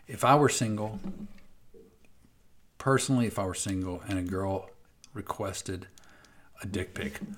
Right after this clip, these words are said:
one, one is she would have to be extremely clear. It wouldn't be like, "Do you wanna see more?" And she says yes, and I send a dick pic. That's not, it's gotta be clear that you want this. And you're gonna have to request it at least three to four times.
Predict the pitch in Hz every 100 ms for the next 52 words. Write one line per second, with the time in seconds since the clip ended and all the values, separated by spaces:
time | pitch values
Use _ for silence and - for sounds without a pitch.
0 | - 110 117 165 185 - - 110 135 143
1 | 98 87 80 - - 120 98 107 98 101
2 | 90 101 - - - 117 113 117 110 -
3 | - 110 95 95 120 104 104 98 95 -
4 | 98 98 101 98 - 98 104 107 92 -
5 | 98 - 87 92 90 - 85 - 90 82
6 | 85 - - - - - - 139 143 123
7 | - 120 - 139 135 113 98 - - 113
8 | 98 85 98 95 92 90 87 - - 107
9 | 117 165 147 135 117 95 - 104 - 101
10 | - 98 - 107 104 - 107 98 98 -
11 | 87 101 90 85